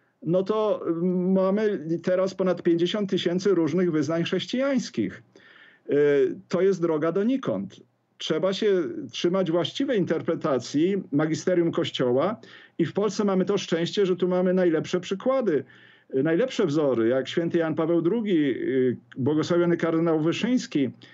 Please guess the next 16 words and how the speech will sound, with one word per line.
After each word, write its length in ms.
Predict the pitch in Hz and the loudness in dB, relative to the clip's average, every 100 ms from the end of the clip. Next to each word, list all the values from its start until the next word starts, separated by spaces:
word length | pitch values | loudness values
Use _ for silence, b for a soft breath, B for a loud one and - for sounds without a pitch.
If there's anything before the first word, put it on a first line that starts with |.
| B B _ 139 | B B _ -2
Y, 160 | 135 - | -2 0
to 140 | 170 | 0
wynika 320 | 180 185 190 | 2 2 0
z 40 | 185 | 0
siły 240 | 277 330 | 0 0
naszego 380 | 226 190 175 170 | 0 0 0 0
Kościoła, 800 | 170 123 - 156 139 151 185 - 151 | -2 -2 -2 0 2 2 0 -2 -8
który 300 | - 180 175 | -4 0 2
mimo 260 | 175 202 196 | 2 2 0
wszystkich 360 | 196 190 208 | -2 0 0
braków 440 | 165 160 156 190 165 | 0 -2 0 0 2
jest 400 | 160 175 - 165 | 2 0 -4 -2
jeszcze 540 | 160 160 190 190 185 | 0 0 0 0 0
najmocniejszym 720 | 160 233 294 208 190 175 165 | 0 0 0 0 0 0 0
Kościołem 480 | 147 143 - 143 135 | -2 -2 0 0 0
świata. 520 | 120 135 110 95 104 | 0 0 -2 -2 -8